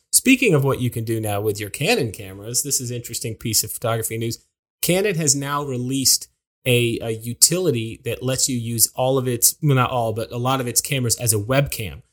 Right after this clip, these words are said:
So previously, what you would have to do is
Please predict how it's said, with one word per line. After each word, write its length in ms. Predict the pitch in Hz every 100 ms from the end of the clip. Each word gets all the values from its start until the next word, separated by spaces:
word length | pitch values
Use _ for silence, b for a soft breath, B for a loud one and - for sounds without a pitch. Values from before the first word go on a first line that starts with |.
| _
So 160 | - 123
previously, 800 | 120 190 233 240 - 135 123 120
what 180 | 120 117
you 80 | 120
would 80 |
have 220 | 110 117 -
to 100 | 110
do 240 | 113 110
is 340 | 107 101 98